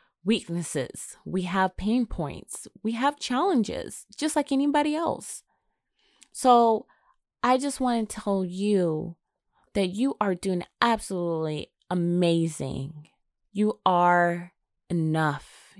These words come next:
You are strong. You are bold. You are blessed.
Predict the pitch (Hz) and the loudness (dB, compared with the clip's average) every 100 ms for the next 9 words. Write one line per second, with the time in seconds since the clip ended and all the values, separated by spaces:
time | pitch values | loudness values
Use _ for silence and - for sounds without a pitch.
0 | - 180 175 - 175 165 160 160 - - | -8 -6 -6 -2 2 2 0 -4 -10 -14
1 | - 165 160 147 131 - 156 - - - | -6 -2 -2 -2 -6 -10 -8 -8 -6 -2
2 | 165 170 165 151 - 160 165 165 147 - | 0 0 -2 -6 -8 -2 2 4 4 0
3 | - 170 160 - _ 180 180 180 180 175 | -10 -8 -8 -10 _ 2 6 8 8 6
4 | - 160 156 165 190 196 - - - - | 0 -4 -2 2 4 4 0 -8 -12 -20